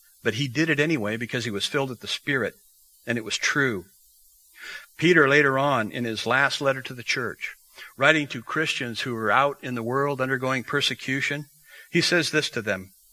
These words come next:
"Put away all malice and all deceit and hypocrisy and envy and all slander.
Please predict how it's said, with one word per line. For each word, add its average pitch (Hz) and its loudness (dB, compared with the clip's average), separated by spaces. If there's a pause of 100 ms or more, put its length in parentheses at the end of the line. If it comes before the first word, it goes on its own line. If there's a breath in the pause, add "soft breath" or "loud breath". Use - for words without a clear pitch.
(240 loud breath)
"Put 247 0
away 190 4
all 143 4
malice 117 0
and 127 -4
all 127 2
deceit 120 -4
and 123 -4
hypocrisy 117 -4
and 110 -8
envy 139 -4
and 120 -6
all 117 0
slander. 107 -4